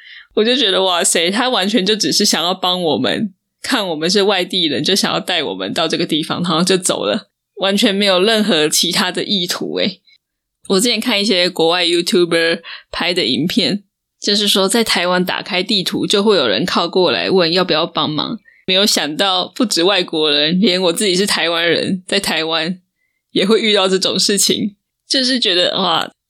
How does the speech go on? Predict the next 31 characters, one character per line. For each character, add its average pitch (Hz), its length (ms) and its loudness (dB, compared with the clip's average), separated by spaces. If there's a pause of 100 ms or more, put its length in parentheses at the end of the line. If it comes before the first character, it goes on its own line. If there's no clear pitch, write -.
(120)
我 - 80 -10
觉 240 80 2
得 240 60 2
特 285 180 0
别 190 160 0
是 220 180 0
中 202 220 2
南 170 200 0
部 190 160 4
跟 175 220 2
东 175 180 0
部 185 160 4
的 165 140 2
朋 156 240 -2
友， 139 260 -2
就 208 140 -4
是 220 140 -2
超 214 260 2
级 180 200 0
热 196 200 4
情， 156 340 0
也 170 140 0
太 247 180 0
可 175 280 -2
爱 214 180 0
了 190 80 2
吧！ 190 400 -4 (240)
这 247 160 2
对 247 180 0
情 170 280 -2
侣 156 360 0